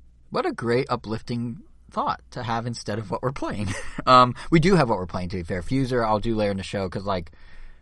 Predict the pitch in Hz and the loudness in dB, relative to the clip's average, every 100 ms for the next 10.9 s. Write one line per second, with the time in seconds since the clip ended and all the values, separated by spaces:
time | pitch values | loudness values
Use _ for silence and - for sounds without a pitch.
0 | - - - 123 - 165 - 170 135 82 | -20 -20 -8 -4 -2 0 2 2 2 0
1 | 82 53 - - - - 104 110 107 104 | -4 -8 -14 -18 -18 -10 -6 -4 -4 -4
2 | 98 127 170 160 151 143 120 123 104 92 | -2 0 0 2 2 0 0 0 0 0
3 | 90 85 82 110 110 85 67 - - 104 | -2 -4 -6 -4 -4 -6 -12 -10 -4 -2
4 | 101 98 101 95 92 90 90 - - - | 0 -2 -2 -2 -2 -2 -6 -10 -18 -16
5 | - - - - - - - 113 170 170 | -14 -16 -18 -18 -16 -10 -2 2 2 2
6 | 143 135 131 123 110 127 127 - 110 95 | 0 0 2 0 2 0 -2 -2 0 0
7 | 90 87 92 90 85 95 90 90 110 107 | -2 -4 -6 -4 -6 -4 0 2 2 0
8 | 101 104 90 - 117 120 101 - - 98 | 0 0 -2 -4 2 4 4 0 -6 -8
9 | - 95 113 - 92 92 - 98 90 87 | -4 -4 -4 -6 -8 -8 -8 -8 -6 -6
10 | 85 85 95 101 95 98 104 92 | -6 -8 -8 -6 -4 -2 -2 -2